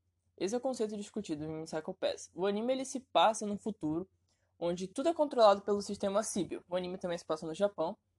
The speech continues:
E esse sistema, ele vai regir tudo. Ele vai guiar cada habitante pro trabalho ideal, pro parceiro ideal. Ele até mesmo regula o tipo de arte que pode ser divulgado ou não. Então, por exemplo, ah, você foi indicado a ser um artista,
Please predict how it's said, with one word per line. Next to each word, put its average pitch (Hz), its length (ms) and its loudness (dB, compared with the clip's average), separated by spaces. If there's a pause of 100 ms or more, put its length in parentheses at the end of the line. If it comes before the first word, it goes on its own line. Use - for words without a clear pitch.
(340)
E 180 60 2
esse 226 220 4
sistema, 226 340 -2
ele 226 80 -2
vai 214 160 6
regir 202 520 4
tudo. 147 300 0 (220)
Ele 156 160 -2
vai 165 180 2
guiar 165 220 2
cada 214 180 4
habitante 233 480 -2
pro - 140 -6
trabalho 156 340 2
ideal, 147 520 4
pro - 120 -20
parceiro 165 460 -4
ideal. 147 440 4 (380)
Ele 175 100 0
até 208 160 2
mesmo 247 300 2
regula 226 440 2
o 214 40 -2
tipo 247 180 -10
de 214 120 4
arte 202 180 4
que - 80 -20
pode 208 220 0
ser 202 100 -4
divulgado 185 500 2
ou 202 60 2
não. 170 260 0 (560)
Então, 165 140 -2
por 175 140 0
exemplo, 160 360 0
ah, 160 140 8
você 151 240 -6
foi 170 140 -4
indicado 170 440 4
a 160 60 4
ser 156 140 -4
um 151 100 -2
artista, 190 600 -4